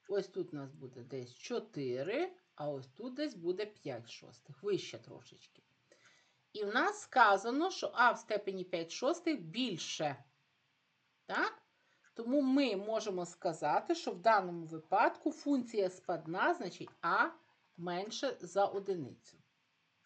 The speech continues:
Так, корінь з трьох і корінь з двох. Корінь з трьох, корінь з трьох нас буде далі. Корінь з двох ближче.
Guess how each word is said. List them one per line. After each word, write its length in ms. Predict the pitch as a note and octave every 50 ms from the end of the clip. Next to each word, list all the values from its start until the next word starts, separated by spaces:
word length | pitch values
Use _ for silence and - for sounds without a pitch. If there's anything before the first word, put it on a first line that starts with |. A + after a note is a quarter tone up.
| _ _ _ _ _ _ _ _ _ _ _ _ _ _ _ _ _ _ - _ _ _ _ _ _ _ _
Так, 360 | - - G#3+ F#3 D3+ D3 - - _
корінь 360 | - D#4+ F#4 G4+ F#4+ F4 E4
з 100 | E4 -
трьох 320 | - C#4+ D4 E4+ E4+ E4
і 40 | D4
корінь 440 | - - C4+ C4 C4+ C#4+ C#4 C4+ A#3+
з 80 | G3+ D#3+
двох. 640 | D#3+ E3 E3+ D#3 C3 B2 B2 - - - _ _ _ _ _ _ _ _ _ _ _
Корінь 460 | _ - D4 D#4+ D#4 D4+ C4+ A#3 A#3
з 80 | - -
трьох, 680 | - - G3 G3+ F3+ E3+ F#3 A3+ D4 F#4 F4+ - - _ _ _ _ _ _ _ _ _ _ _ _ _ _ _ _ _ _ _ _ _ _ _
корінь 460 | - B3+ B3+ A#3+ G#3 F3 E3+ D#3+ D3+
з 80 | - -
трьох 680 | - - E3 F3 G#3 C4 E4 F4 F4 F4 - - _ _ _ _ -
нас 340 | G3 G3+ G3+ G3 F#3 F3
буде 320 | F3 F3 F3 D#3+ D3+ D#3 D3+
далі. 760 | C#3+ C3+ C#3 F3 E3+ E3 D3+ D3 D3 D3 D#3 F#3 B3 E4 G4+ G#4 G#4 - _ _ _ _ _ _ _ _ _ _ - _ _ _ _ _ _ _ _ _ _ _ _ _ _ _ _ _ _ _ _ _ _ _ _ _ _
Корінь 380 | - C#4+ D#4+ F4 E4 C#4+ B3 A3
з 20 |
двох 340 | F3+ F#3 G#3+ B3+ C#4 C4 G#3
ближче. 600 | G#3 G#3+ A3 G3 D#3+ C3+ - - - B2+ A#2